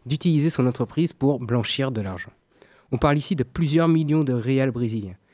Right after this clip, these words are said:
Il met en cause un certain Alberto Youssef, entrepreneur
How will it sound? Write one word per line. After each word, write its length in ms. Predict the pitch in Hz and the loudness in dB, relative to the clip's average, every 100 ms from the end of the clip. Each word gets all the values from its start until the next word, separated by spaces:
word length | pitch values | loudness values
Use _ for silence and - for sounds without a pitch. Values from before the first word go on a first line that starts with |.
| _ _ _ | _ _ _
Il 100 | 139 | 2
met 100 | 131 | 4
en 80 | 147 | 4
cause 300 | 139 180 175 | 4 2 0
un 80 | - | -2
certain 400 | 123 135 - 143 - | -4 -6 -4 -4 0
Alberto 520 | 143 127 143 - 147 | 0 0 -2 -2 -2
Youssef, 560 | 139 131 127 143 - - _ _ - | -2 -2 -4 -4 -8 -20 _ _ -4
entrepreneur 880 | 143 165 147 - 143 143 131 - | 0 0 -2 0 2 2 0 -6